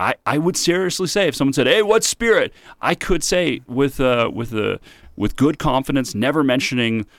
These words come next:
the high school, the community spirit at all. But I could just mention the angel on your so-, shoulder or a ghost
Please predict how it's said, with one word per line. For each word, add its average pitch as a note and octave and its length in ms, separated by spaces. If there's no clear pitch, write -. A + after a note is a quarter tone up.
the F2 60
high F#2 180
school, F#2 360
the F2 80
community F#2+ 400
spirit F2 440
at F#2 60
all. - 420
But A2 120
I A2 80
could - 220
just G2+ 180
mention F2+ 520
the F2+ 140
angel F#2 240
on F2+ 60
your F2 100
so-, - 280
shoulder - 420
or D#2+ 420
a - 80
ghost - 680